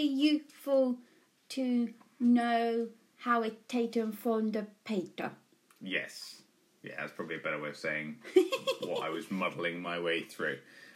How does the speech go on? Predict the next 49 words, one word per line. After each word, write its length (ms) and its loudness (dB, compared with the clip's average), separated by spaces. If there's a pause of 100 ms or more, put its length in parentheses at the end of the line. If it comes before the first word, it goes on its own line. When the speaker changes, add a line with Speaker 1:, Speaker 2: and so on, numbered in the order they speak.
Speaker 2:
Because 160 2
oftentimes 480 2
we 80 -6
do 140 -4
say 200 -2
things 420 -8
where 260 -4
we 220 4
have 160 -4
a 40 -8
perspective, 640 -6
Speaker 1:
Mm. 160 4 (140)
Speaker 2:
and 140 -8
then 280 -8
the 60 -6
person 300 -4
receiving 420 -6
it 140 -10
can 120 -8
take 260 -4
it 40 -10
a 40 -10
different 260 -4
way 180 4
because 300 -10
of 80 -10
whether 140 -6
they're 180 -6 (320)
anxious 280 -12
about 180 -10
something 240 -10
or 40 8
Speaker 1:
And 180 4
Speaker 2:
fearful. 200 -4
Speaker 1:
also, 440 -2 (100)
I 100 0
think 380 0
other, 680 -2 (480)
if 160 2
you 180 6
see 220 4
lots 280 -2
of 180 -8
patent 760 0
in 300 2
day, 460 -2 (640)
you 640 4 (520)
might 320 8
lose 380 4